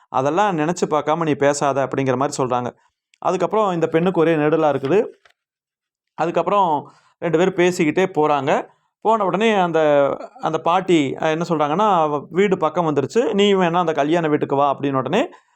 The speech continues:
அந்த பெண், "இல்ல, இல்ல, நான் என்னுடைய சிநேகிதியை பார்க்க போறேன்னு" கிளம்பி வந்துடுறா.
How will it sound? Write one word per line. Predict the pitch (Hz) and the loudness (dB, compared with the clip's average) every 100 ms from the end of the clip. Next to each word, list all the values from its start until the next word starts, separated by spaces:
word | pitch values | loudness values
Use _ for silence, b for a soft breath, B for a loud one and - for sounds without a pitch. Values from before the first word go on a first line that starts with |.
| b b - | b b -4
அந்த | 175 170 165 | -2 2 0
பெண், | 156 180 | 0 -2
"இல்ல, | 165 175 | 0 2
இல்ல, | 165 165 | 2 2
நான் | 156 | 0
என்னுடைய | 147 139 139 135 | 0 2 2 0
சிநேகிதியை | 156 175 160 156 | 0 2 2 0
பார்க்க | 143 135 | -2 -2
போறேன்னு" | 127 131 156 | -2 -2 -2
கிளம்பி | 143 131 127 | -2 0 0
வந்துடுறா. | 123 113 | -2 0